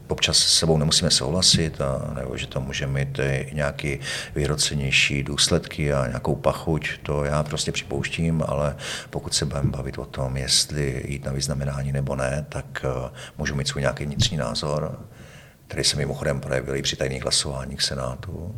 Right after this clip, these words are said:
a, a neřeknu schválně jaký, možná byste byl překvapený, ale, ale na druhou stranu je prezident České republiky pro mě instituce, která tady byla zvolena, eh,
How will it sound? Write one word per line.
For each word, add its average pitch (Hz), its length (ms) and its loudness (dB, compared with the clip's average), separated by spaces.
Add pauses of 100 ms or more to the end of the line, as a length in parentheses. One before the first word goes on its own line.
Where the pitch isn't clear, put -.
(280)
a, - 240 -8
a - 60 -2
neřeknu 69 340 -2
schválně 67 420 0
jaký, 73 240 -4 (640)
možná 64 260 -8
byste 67 240 -4
byl 64 120 -2
překvapený, 76 800 -2
ale, 127 400 12 (460)
ale 71 840 8 (380)
na 67 140 -4
druhou 69 240 -4
stranu 67 580 -2 (200)
je 67 300 -2 (360)
prezident 69 520 -4
České - 300 -2
republiky 69 480 -6
pro 69 180 -4
mě 69 320 -4
instituce, 69 720 -2
která 65 220 -4
tady - 200 -6
byla - 220 -4
zvolena, 64 520 -4
eh, - 460 -10